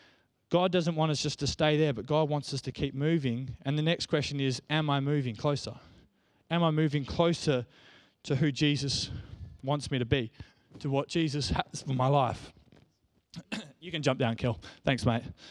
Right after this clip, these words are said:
Give a round of applause for Kel. And we'll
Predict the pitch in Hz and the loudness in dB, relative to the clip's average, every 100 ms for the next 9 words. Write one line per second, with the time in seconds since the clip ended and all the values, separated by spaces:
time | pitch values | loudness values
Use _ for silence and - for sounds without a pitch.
0 | - - - - _ - 240 196 170 147 | -20 -20 -20 -20 _ 0 4 4 4 2
1 | 175 156 - 135 - 143 139 131 - - | 2 2 2 2 4 4 4 0 -8 -20
2 | - - - - - - - 156 151 | -20 -18 -18 -16 -12 -6 2 4 4